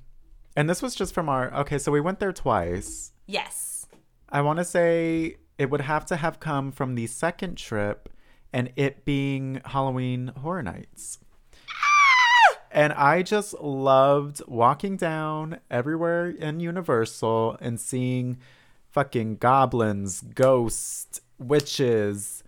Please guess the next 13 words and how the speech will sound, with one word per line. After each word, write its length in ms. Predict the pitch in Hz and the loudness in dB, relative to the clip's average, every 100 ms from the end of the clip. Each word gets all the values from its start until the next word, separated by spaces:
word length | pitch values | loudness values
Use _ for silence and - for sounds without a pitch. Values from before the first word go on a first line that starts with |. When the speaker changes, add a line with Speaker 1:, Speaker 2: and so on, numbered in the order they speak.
| _ _ - _ - | _ _ -20 _ -2
Speaker 1:
demons. 920 | 156 156 143 123 113 110 107 101 - - _ _ _ _ _ _ _ _ - | 0 2 2 0 0 -4 -4 -6 -10 -18 _ _ _ _ _ _ _ _ -4
I 60 | 165 | 0
felt 180 | 240 247 | 2 2
at 60 | |
home. 380 | 233 240 170 113 - - - - 311 285 | 2 2 0 -8 -18 -20 -20 -10 -4 -2
Speaker 2:
Halloween 400 | 285 302 320 330 | 6 6 6 2
Horror 200 | 339 302 | 4 4
Nights 260 | 302 349 - | 4 2 2
twenty 280 | - 370 330 | 2 4 2
twenty? 420 | - 302 269 359 480 605 - _ - | 0 2 4 4 0 -2 -10 _ -4
Speaker 1:
I 200 | 160 190 | 0 2
would 240 | 202 226 | 2 0
love 500 | 208 196 190 190 - | 0 0 2 0 -6